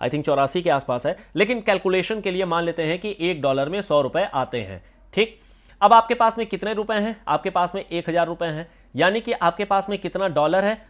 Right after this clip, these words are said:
तो आपके पास में दस डॉलर हैं, ठीक। लेकिन आपको जरूरत है हंड्रेड डॉलर की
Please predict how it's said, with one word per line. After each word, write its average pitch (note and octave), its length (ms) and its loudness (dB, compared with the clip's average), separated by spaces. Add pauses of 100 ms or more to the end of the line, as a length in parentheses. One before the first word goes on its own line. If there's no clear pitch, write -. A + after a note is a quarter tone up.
तो F#3 60 4
आपके F#3 220 4
पास F3+ 280 0
में F#3 180 -4
दस - 260 0 (260)
डॉलर A#2 340 4
हैं, F#2+ 200 -12 (160)
ठीक। A#3+ 180 -2 (300)
लेकिन A3+ 340 0 (800)
आपको G3+ 360 6
जरूरत F3+ 500 6
है C#3+ 160 2 (380)
हंड्रेड F#3+ 300 2
डॉलर C3+ 280 4
की G#2 200 -8